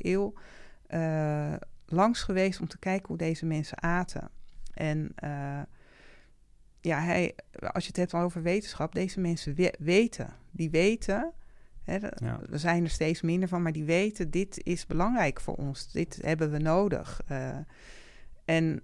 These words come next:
Speaker 1: eh, die weten dat, eh, hè, die wisten dat de levertraan heel belangrijk was. En dat die, eh, eh, boter van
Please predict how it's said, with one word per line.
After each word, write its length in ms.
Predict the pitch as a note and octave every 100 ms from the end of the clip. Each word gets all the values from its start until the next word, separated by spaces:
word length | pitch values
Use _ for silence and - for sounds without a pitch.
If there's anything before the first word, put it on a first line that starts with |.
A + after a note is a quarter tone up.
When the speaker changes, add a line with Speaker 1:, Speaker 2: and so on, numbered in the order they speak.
| -
Speaker 1:
eh, 240 | D3+ D3 E3
die 140 | F#3+
weten 520 | F3+ F3+ G#3+ G#3+ E3+ F#3
dat, 340 | E3 - -
eh, 220 | - - - D#3+
hè, 160 | F3 F#3
die 140 | F#3
wisten 320 | D#3+ G3 - E3+
dat 220 | E3 -
de 120 | -
levertraan 840 | E3 E3+ A3+ G#3 - C3+ C#3+ D#3+ - -
heel 220 | E3 F3+
belangrijk 380 | D#3 D3+ D3 D3+
was. 280 | - D#3 -
En 200 | G3 G#3+
dat 240 | F3+ - -
die, 340 | D#3 D#3+ -
eh, 380 | - D#3 D#3 E3
eh, 60 | - - - - E3 E3
boter 580 | D#3 F3 A3+ - E3 E3+
van 380 | D#3+ E3 E3